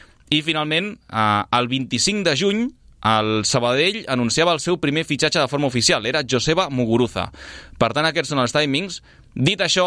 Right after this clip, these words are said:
Adri, és a dir, a aquestes altures el Sabadell ja tenia entrenador, director esportiu, secretari tècnic i estava a pocs dies d'anunciar la seva primera incorporació. Però també és veritat, eh, que el Sabadell, a-, aleshores va acabar la temporada el trenta-u de maig, aquest any més o menys també per les mateixes dates, però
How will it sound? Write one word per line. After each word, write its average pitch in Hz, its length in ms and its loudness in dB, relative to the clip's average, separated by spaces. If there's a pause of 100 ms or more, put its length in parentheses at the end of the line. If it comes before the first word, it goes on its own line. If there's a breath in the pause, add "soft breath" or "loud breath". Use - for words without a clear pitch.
Adri, 170 240 -2
és 127 80 -2
a 139 80 0
dir, 120 80 0
a - 20 -4
aquestes 165 240 -2
altures 165 400 0
el 131 100 0
Sabadell 135 480 0
ja 135 160 -2
tenia 120 220 0
entrenador, 127 400 2
director 139 240 -2
esportiu, 165 420 0
secretari 123 460 0
tècnic 147 300 -4
i 127 80 0
estava 147 240 0
a - 20 -10
pocs 117 220 -4
dies 170 300 -2 (440 loud breath)
d'anunciar 127 460 2
la - 40 -8
seva 160 160 2
primera 147 300 0
incorporació. 110 640 0 (100)
Però 151 140 4
també 160 240 0
és 147 80 -6
veritat, 147 400 -2
eh, - 640 -4
que 113 160 0
el - 60 -10
Sabadell, 123 340 0
a-, 113 240 0
aleshores 110 480 0
va 113 80 0
acabar 120 240 2
la 120 60 -2
temporada 113 340 0
el 101 80 -6
trenta-u 107 320 0
de 113 100 4
maig, 147 380 -2
aquest 110 320 -2
any 123 100 -2
més 123 160 -2
o 120 60 0
menys 123 160 0
també 110 180 0
per 101 200 0
les 104 120 0
mateixes 104 360 0
dates, 139 260 0
però 175 300 2